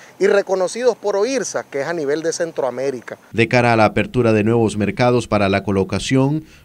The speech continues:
Speaker 2: los porcicultores ya tienen previsto el cierre de importantes negocios internacionales.
Speaker 1: República Dominicana tiene interés de embutidos en Nicaragua, número uno. Número dos, estamos en el avance,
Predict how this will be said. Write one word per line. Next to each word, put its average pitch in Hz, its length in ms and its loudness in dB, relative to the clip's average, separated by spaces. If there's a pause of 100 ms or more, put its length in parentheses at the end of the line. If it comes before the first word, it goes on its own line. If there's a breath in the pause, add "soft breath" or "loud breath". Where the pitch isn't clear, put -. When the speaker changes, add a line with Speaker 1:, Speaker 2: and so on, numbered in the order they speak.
Speaker 2:
los 127 280 4
porcicultores 113 800 -2
ya 113 140 2
tienen 117 260 -2
previsto 117 460 0
el 127 80 -2
cierre 131 400 0
de 110 160 2
importantes 135 720 0
negocios 127 580 0
internacionales. 98 1300 -4 (720 soft breath)
Speaker 1:
República 247 560 2
Dominicana 202 580 2
tiene 196 220 0
interés 175 320 2
de 175 100 0
embutidos 147 540 -2
en 117 80 -6
Nicaragua, 120 560 -2 (240)
número 135 300 0
uno. 139 320 -2 (400 loud breath)
Número 202 400 2
dos, 226 360 4
estamos 175 460 0
en 208 120 0
el 190 120 2
avance, 214 720 0